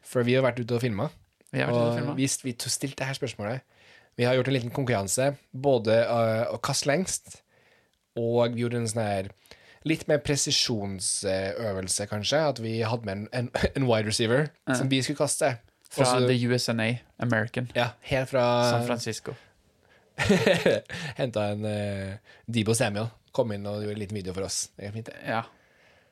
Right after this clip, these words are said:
Speaker 2: Eller Ruben,
Speaker 1: Eller
Speaker 2: som vi
Speaker 1: Ruben.
Speaker 2: kaller han.
Speaker 1: <laughs> Ruben, som vi kaller han. Nei, men vi, vi gjorde en, det gjorde vi, og sjekket hvem som klarte å kaste lengst, men også bli tatt imot, da. For å, da var det litt mer, eh, presisjon som måtte inn.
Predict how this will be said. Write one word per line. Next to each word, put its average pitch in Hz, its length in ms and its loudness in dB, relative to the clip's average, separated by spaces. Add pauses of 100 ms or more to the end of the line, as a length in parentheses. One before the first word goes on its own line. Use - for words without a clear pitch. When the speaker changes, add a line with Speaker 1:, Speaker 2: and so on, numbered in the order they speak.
(160)
Speaker 2:
Eller 127 200 2
Ruben, 113 380 -2
Speaker 1:
Eller 107 160 -2
Speaker 2:
som 123 80 4
vi 117 80 4
Speaker 1:
Ruben. 120 160 4
Speaker 2:
kaller - 320 6
han. 196 160 8
Speaker 1:
<laughs> - 60 8
Ruben, 143 180 8
som 160 100 4
vi 160 80 4
kaller 147 220 6
han. 175 80 -6 (560)
Nei, 135 100 4
men 147 160 6
vi, 147 100 4 (100)
vi 143 100 6
gjorde 131 220 4
en, 131 100 -4
det 123 160 2
gjorde 143 160 6
vi, 147 100 6
og 147 140 -2
sjekket - 320 -4
hvem 104 80 -4
som - 140 -6
klarte 98 180 -4
å - 60 -14
kaste 95 320 -4
lengst, 98 280 -4
men 117 140 -4
også 101 240 -4
bli 95 80 -2
tatt 90 240 -4
imot, 90 220 -8
da. 113 80 0 (260)
For 107 160 -6
å, 95 120 0 (480)
da 110 140 -2
var 110 140 -2
det 110 80 -2
litt 123 260 -2
mer, 117 300 4
eh, 110 160 6
presisjon 110 480 -2
som 117 100 -2
måtte 113 160 -6
inn. 110 140 -6